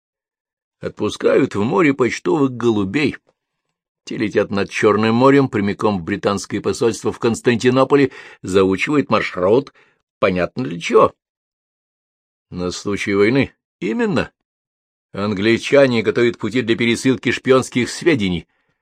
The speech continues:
от своей агентуры. Мы начали следить за голубятниками и арестовали в Феодосии их человека. Это и оказался давно разыскиваемый Алпатов.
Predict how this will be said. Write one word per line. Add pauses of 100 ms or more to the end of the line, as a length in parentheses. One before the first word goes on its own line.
(200)
от
своей
агентуры. (800)
Мы
начали
следить
за
голубятниками (760)
и
арестовали
в
Феодосии
их
человека. (380)
Это
и
оказался
давно
разыскиваемый
Алпатов.